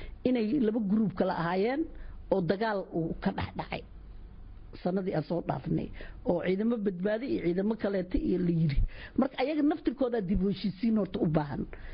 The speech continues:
Shaqo badan ayaa horta dhinacaas uga taal. Markaan ka tago dhinaca kaleetana waxaa loo baahan yahay in bulshadii la abaabulo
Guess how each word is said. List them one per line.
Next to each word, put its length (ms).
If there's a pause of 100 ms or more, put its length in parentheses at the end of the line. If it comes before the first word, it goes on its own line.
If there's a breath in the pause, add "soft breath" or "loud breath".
(120)
Shaqo 320
badan 360
ayaa 240
horta 380
dhinacaas 380 (120)
uga 260
taal. 240 (460 loud breath)
Markaan 340
ka 120
tago 280
dhinaca 400
kaleetana 440
waxaa 140
loo 180
baahan 300
yahay 180 (360 loud breath)
in 220
bulshadii 580
la 140
abaabulo 500